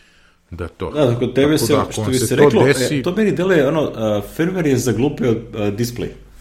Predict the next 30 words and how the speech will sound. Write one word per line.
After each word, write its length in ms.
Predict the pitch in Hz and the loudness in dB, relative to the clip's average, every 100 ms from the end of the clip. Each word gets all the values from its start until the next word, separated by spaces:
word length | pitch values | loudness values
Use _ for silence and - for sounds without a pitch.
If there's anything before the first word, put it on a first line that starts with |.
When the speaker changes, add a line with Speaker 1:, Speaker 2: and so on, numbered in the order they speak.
| - - - _ - - - - _ _ _ _ - | -20 -20 -20 _ -20 -20 -20 -20 _ _ _ _ -10
Speaker 1:
Da, 160 | 143 | -2
da, 100 | 170 | 0
da, 160 | 175 117 | 2 0
Speaker 2:
Se 120 | 120 | -2
Speaker 1:
da, 80 | 95 | -2
Speaker 2:
desilo. 260 | 90 92 87 | -2 -2 -6
Speaker 1:
i 100 | 85 | -10
sad, 280 | - 104 87 | -8 -8 -8
š-, 260 | - - | -14 -6
da 140 | 98 120 | -2 -2
li, 80 | 113 - _ _ _ _ _ | -2 -14 _ _ _ _ _
da 220 | 87 113 | -4 0
li 100 | 127 | 0
je 60 | 123 | 0
on 120 | 127 | -2
ažurirao 500 | 117 101 107 120 123 107 | -4 -4 -2 0 0 -4
fir-, 200 | 110 98 | -6 -8
šta 220 | - 110 | -4 -2
je 80 | 104 | -2
radio, 360 | 98 101 110 | -2 -2 -4
jebi 260 | 87 90 98 | -4 -6 -8
ga, 100 | 95 | -8
nemam 220 | 92 95 | -8 -10
pojma, 360 | 87 90 80 71 | -8 -8 -8 -10
ali 200 | 69 71 | -14 -14
uglavnom, 500 | 76 87 87 98 104 | -12 -10 -10 -8 -8
ono, 220 | 107 104 92 | -8 -8 -8
ništa 400 | 110 143 - 95 | -6 -6 -6 -8
ne 140 | 92 | -4
reaguje, 640 | 104 147 165 175 170 165 | -2 -2 0 0 0 -2